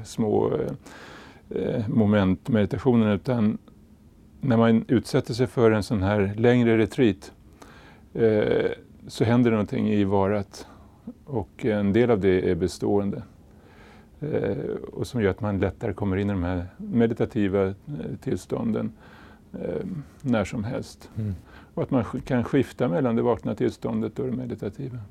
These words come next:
Speaker 1: på ett mer odramatiskt sätt. Och vara mer observant på också. I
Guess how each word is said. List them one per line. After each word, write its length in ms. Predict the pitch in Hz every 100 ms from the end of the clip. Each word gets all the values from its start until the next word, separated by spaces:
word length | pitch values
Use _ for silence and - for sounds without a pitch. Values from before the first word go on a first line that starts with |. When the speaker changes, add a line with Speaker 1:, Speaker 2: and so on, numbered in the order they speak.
| - -
Speaker 1:
på 60 |
ett 200 | 131 - - - - _ -
mer 200 | 117 120
odramatiskt 640 | 110 101 104 101 - 95
sätt. 320 | - 104 - - - -
Och 240 | 131 135 131
vara 200 | 131 120
mer 200 | 113 98
observant 600 | - 104 90 104 107 -
på 80 |
också. 240 | 113 -
I 60 | 113